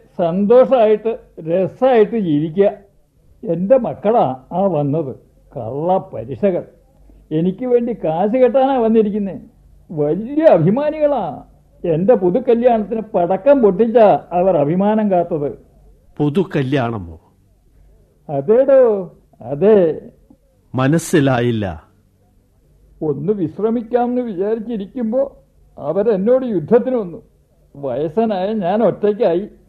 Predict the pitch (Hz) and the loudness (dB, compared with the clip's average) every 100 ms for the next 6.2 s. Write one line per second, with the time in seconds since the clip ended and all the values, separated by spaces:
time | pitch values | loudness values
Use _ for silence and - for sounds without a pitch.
0 | _ _ _ _ - 147 160 202 240 180 | _ _ _ _ -8 -6 -2 0 0 -2
1 | - 247 277 254 190 214 247 240 240 262 | -2 -2 0 0 0 0 -2 -2 -2 -2
2 | 165 170 - - 285 240 180 226 214 135 | -2 -6 -4 0 0 0 -2 0 -2 -2
3 | - _ _ _ _ _ _ 202 202 - | -10 _ _ _ _ _ _ -6 -6 -2
4 | 320 302 180 180 285 202 160 190 220 120 | 0 2 2 0 0 0 2 2 2 0
5 | - _ - 170 233 - 151 - 190 202 | -8 _ -6 -2 -2 -2 -4 -2 0 0
6 | 180 123 | 0 -2